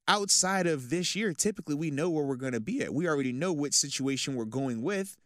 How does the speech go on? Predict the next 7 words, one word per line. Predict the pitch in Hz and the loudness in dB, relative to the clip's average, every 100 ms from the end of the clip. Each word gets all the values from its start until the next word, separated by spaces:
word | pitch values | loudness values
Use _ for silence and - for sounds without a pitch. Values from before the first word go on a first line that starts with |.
| _ _ _ _ | _ _ _ _
and | 170 165 | -2 0
then | 170 170 | 0 0
we | 165 | -2
plan | 160 143 120 | -2 -2 -2
accordingly. | 107 214 208 120 92 _ - | -2 -2 0 -2 -4 _ -12
Right | 120 165 156 | -2 -2 0
now, | 143 254 214 196 | -2 0 -2 -4